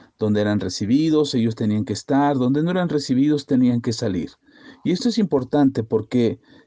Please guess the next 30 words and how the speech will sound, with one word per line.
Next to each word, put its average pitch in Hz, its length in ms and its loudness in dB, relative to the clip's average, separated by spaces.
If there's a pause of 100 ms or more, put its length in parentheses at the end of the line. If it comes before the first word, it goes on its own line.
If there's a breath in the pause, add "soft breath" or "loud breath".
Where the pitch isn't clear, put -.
(140)
muchas 175 360 -2
veces 156 340 0
pensamos 131 640 0
que - 140 -4
Dios 120 320 0
tiene 165 440 -2 (400)
la 131 240 2
obligación 123 920 0 (140)
de 123 240 2
obligar 123 480 2
a 185 40 0
las 160 200 -2
personas 113 800 0
a 107 100 -4
creer 104 320 -2
en 92 180 -2
Él. 90 220 -6 (560 soft breath)
De 131 80 2
ninguna 135 400 2
manera 139 400 2
Dios 117 320 0
va 117 60 2
a - 20 2
obligar 110 360 2
a 101 160 -2
alguien 110 300 0
a 90 80 -2
creer 92 300 -4
en 90 160 -2
Él. 82 220 -8